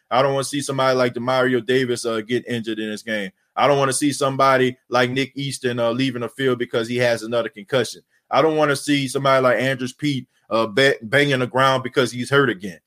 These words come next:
I just want these guys to get the win and leave this game virtually unscathed, okay? I mean, you're going to have some bumps and some bruises because you're playing football, but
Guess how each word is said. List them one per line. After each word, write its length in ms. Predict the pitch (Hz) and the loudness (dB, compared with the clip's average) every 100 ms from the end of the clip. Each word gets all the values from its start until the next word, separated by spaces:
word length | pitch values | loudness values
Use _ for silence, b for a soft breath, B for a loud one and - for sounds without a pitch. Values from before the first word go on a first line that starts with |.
| _ _ | _ _
I 160 | 120 156 | 4 4
just 180 | 151 143 | 2 0
want 220 | 151 143 | -2 -2
these 200 | 143 131 | -4 -2
guys 340 | 143 135 131 - | 0 2 2 -2
to 60 | - | -6
get 220 | 127 139 | -4 -2
the 60 | 180 | -2
win 460 | 156 139 131 135 - _ _ _ | 0 2 2 -2 -8 _ _ _
and 220 | 95 104 | -12 -4
leave 300 | 127 165 151 | -2 -2 0
this 160 | 156 131 | -2 0
game 340 | 139 139 131 | 0 0 0
virtually 460 | 117 143 135 131 101 123 | 2 2 2 -4 -2 -2
unscathed, 680 | 127 - 139 131 92 - | -4 -2 2 2 2 -4
okay? 380 | 104 - 135 131 | -6 0 2 2
I 80 | 117 | 0
mean, 200 | 123 123 | -4 -2
you're 140 | 131 | -2
going 240 | 131 147 139 | 0 -2 2
to 60 | |
have 200 | 135 131 | 2 2
some 140 | 123 98 | -2 0
bumps 320 | 131 127 127 | 0 0 -4
and 100 | 117 | -8
some 140 | 113 | -10
bruises 460 | 95 131 131 120 - | -4 -2 -2 -4 -10
because 340 | 101 127 120 | -4 -4 -4
you're 60 | - | -6
playing 320 | 143 131 113 - | -4 -2 -2 0
football, 560 | 147 117 117 113 104 b b b - | 0 4 4 4 0 b b b 2
but 320 | 135 135 | 6 6